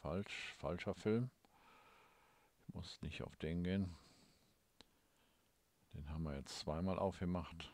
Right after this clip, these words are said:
glaube ich. Ja, ja. Das passiert, wenn man das... Okay, also können wir es hier auch mal eben einfügen, weil wir jetzt gerade hier drin sind.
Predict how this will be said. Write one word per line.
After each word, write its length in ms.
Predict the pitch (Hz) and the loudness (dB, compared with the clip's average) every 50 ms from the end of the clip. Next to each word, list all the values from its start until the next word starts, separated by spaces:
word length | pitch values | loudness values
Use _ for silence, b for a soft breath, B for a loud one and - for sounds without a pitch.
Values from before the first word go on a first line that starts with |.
| - - | -16 -10
glaube 360 | - 80 78 85 85 82 85 80 | -6 -2 0 0 0 0 -2 -6
ich. 240 | - - - - b b b b b b b _ _ _ _ _ _ _ _ _ _ _ _ - - _ _ _ _ _ _ _ _ _ _ _ _ _ _ _ _ _ - 73 | -6 -8 -14 -16 b b b b b b b _ _ _ _ _ _ _ _ _ _ _ _ -20 -20 _ _ _ _ _ _ _ _ _ _ _ _ _ _ _ _ _ -10 -6
Ja, 240 | 73 78 78 76 | -4 -4 -2 -4
ja. 180 | 71 67 80 b b b b b b b b b b b b b _ _ _ _ _ _ _ _ _ _ _ _ _ _ _ _ _ _ _ _ _ _ _ _ _ _ _ _ _ _ _ _ _ _ _ _ _ _ _ _ _ _ _ _ _ - | -4 -6 -8 b b b b b b b b b b b b b _ _ _ _ _ _ _ _ _ _ _ _ _ _ _ _ _ _ _ _ _ _ _ _ _ _ _ _ _ _ _ _ _ _ _ _ _ _ _ _ _ _ _ _ _ -14
Das 560 | - 87 90 92 87 95 98 95 - - - - _ | -10 0 2 6 6 6 6 4 2 -4 -6 -6 _
passiert, 680 | - 87 82 - - - 98 101 101 101 101 101 - - - | 0 0 0 0 2 4 6 8 8 8 6 4 0 -2 0
wenn 120 | 82 82 | 2 2
man 240 | 85 87 85 82 80 | 4 4 2 2 2
das... 400 | 78 78 73 - - - - - B B B B B B B _ _ _ _ _ _ _ - - _ _ _ _ _ _ _ _ _ _ _ | 0 -2 -2 -4 -6 -8 -10 -12 B B B B B B B _ _ _ _ _ _ _ -20 -20 _ _ _ _ _ _ _ _ _ _ _
Okay, 460 | - - 80 78 73 - - - 65 - - | -4 0 0 0 0 -2 -6 -8 -8 -8 -6
also 240 | 76 82 82 76 78 | -6 -4 -4 -6 -4
können 240 | - - 92 87 | 0 2 2 2
wir 60 | 80 76 | 2 0
es 100 | - - | 0 0
hier 180 | 92 85 - | 0 2 2
auch 80 | 90 95 | 2 4
mal 220 | 95 104 98 92 | 4 4 6 6
eben 180 | 95 104 101 92 | 6 4 4 4
einfügen, 480 | 85 104 104 101 - - 104 101 98 | 4 4 4 4 2 2 2 4 6
weil 140 | 92 92 90 | 6 6 6
wir 80 | 90 85 | 6 4
jetzt 160 | 85 - - | 2 2 2
gerade 200 | - 87 82 - | 2 2 2 2
hier 120 | 85 82 | 0 -2
drin 260 | 80 85 92 104 113 117 | 0 2 4 6 6 8
sind. 280 | 120 120 123 - - | 6 6 4 2 -2